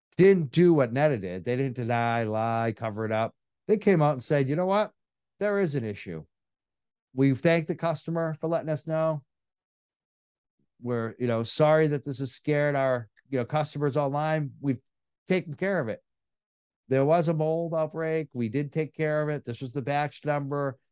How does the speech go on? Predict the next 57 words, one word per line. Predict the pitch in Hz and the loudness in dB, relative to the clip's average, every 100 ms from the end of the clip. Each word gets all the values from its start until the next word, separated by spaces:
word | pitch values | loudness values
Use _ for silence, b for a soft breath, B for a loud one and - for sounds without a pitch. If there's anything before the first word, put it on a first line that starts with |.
| _ - | _ 2
They | 190 | 6
were | 208 196 | 6 4
totally | - 202 208 202 190 | 0 2 4 4 2
transparent | - 180 175 - 180 185 180 | -2 -6 -8 -6 -6 -4 -4
about | 131 110 | -4 -6
it. | 92 - _ _ _ _ _ _ _ _ _ _ _ - | -8 -14 _ _ _ _ _ _ _ _ _ _ _ -2
And | 165 | 0
I'm | 160 | 2
pretty | 208 208 | 2 0
sure | - 202 | 2 2
they, | 185 175 127 131 | 2 0 -2 -4
the, | 131 147 143 | 0 2 4
uh, | 135 | 2
guy | 123 151 | 0 -2
actually, | 151 147 156 135 110 | -2 -4 -6 -6 -4
the | 120 113 | -6 -6
C | - 175 | -4 -2
E | 160 | 0
O, | 165 123 - | 2 0 -2
I | 127 | -2
know | 143 151 | 0 0
he | 120 | -2
come | - 156 | -4 -4
on | 147 | -2
our | 131 | -4
show. | 117 - 151 151 | -4 -2 0 0
I | |
think | 135 175 | -2 -6
he | 156 | -6
came | - 151 | -2 -2
on | 135 | 0
our | 127 | -2
show | 120 143 131 | -4 -4 -4
even | 127 113 | -2 -4
during | 110 120 | -4 -4
that | 110 117 | -6 -6
period | 170 170 120 | -4 -2 -2
of | |
time | 113 101 | -4 -6
and | 90 | -8
talked | 98 85 87 | -10 -12 -10
about | 85 80 | -10 -10
it. | 69 - _ _ _ _ _ _ | -12 -18 _ _ _ _ _ _
Like, | 139 139 110 | 0 0 2
they | 165 190 208 | 2 4 4
were, | 190 127 | 2 0
they | 175 214 | 0 0
did | 190 190 | 0 -2
it | 180 | -2
the | - | -4
way | 147 147 | -2 -2
that | 139 | -2
you're | 117 | -4
supposed | 113 - 131 120 | -8 -4 -2 -2
to | 120 | -4
handle | 120 120 104 80 | -2 -4 -4 -8
it, | 76 | -12